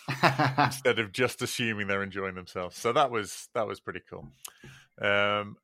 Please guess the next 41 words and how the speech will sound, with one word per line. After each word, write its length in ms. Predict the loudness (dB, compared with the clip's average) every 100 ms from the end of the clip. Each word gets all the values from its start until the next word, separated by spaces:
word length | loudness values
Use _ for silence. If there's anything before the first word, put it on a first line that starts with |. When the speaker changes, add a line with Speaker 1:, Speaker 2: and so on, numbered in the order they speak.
| _ _
Speaker 2:
so 220 | -4 0
yeah, 320 | 4 4 2
so 180 | 0 -4
the 100 | -4
big 260 | -2 -2 0
drag, 460 | 0 2 0 -2 -10 _ _ _ _ -14
<sighs> 1400 | -12 -10 -14 -18 _ _ _ _ _ _ _ -20 -18 -14
I 60 | -6
don't 260 | -4 -2
know. 240 | 0 2 2
It 160 | 0
just, 240 | -4 -8 -6
it, 160 | -4 -4 -2
it 200 | -4 -2
puts 400 | -4 -4 -4 0
a, 340 | 2 2 0 -6 _ _ _ _ _ -20 -20 -20 _ _ _ -20 -20 _ _ _ _
it 160 | -4 0
definitely 460 | 2 2 -2 -4 -4
colours 460 | 0 2 2 0
the 100 | 0
rest 260 | 2 0 -2
of 80 | 0
the 100 | 2
album. 460 | 4 2 -2 -6 -4
I 80 |
think, 280 | -4 -4 -6 -6
I, 120 | -4 -4 -2
I 80 | 2
Speaker 1:
Yeah. 160 | 4 4
Speaker 2:
think 180 | 0 -4
Mike 280 | 0 0 0
has 120 | 0
also 320 | 0 0 -2
said 280 | 0 0 2
that 140 | 0
he 120 | 2 -2
was 140 | -2
sort 160 | -2 -2
of 120 | -2
inspired 500 | -4 -6 0 0 0
by 140 | -2